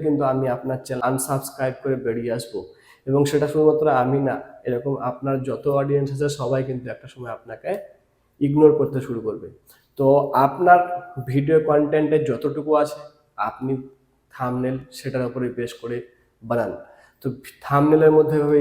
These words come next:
ইতিহাস ঢুকিয়ে দিয়ে ভিউজ বাড়িয়ে কিন্তু কোনো ফায়দা নাই। তাতে আপনি দরকার হলে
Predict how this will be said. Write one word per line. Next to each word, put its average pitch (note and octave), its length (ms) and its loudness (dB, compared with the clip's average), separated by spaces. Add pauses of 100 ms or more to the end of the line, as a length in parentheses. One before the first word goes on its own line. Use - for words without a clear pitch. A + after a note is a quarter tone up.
ইতিহাস D#3 260 0 (100)
ঢুকিয়ে C#3+ 280 0
দিয়ে D3+ 120 2 (100)
ভিউজ C#3+ 220 0 (100)
বাড়িয়ে C#3+ 280 2
কিন্তু C#3+ 240 -2
কোনো C#3 140 -8 (100)
ফায়দা C3+ 320 -4
নাই। D3+ 100 -2 (440)
তাতে B2+ 200 -4 (100)
আপনি C#3 160 -6 (140)
দরকার B2+ 260 -8
হলে B2+ 180 -6